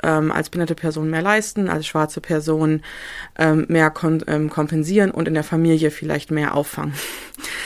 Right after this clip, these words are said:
Also das zeigt schon, Klasse ist in sich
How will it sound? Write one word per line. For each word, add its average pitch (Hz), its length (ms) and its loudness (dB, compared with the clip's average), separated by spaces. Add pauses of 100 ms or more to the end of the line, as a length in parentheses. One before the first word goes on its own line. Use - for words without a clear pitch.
(240)
Also 165 200 2
das 170 160 0
zeigt 170 320 2
schon, 170 180 0
Klasse 165 380 -2
ist 156 260 0
in 160 220 0
sich - 480 -2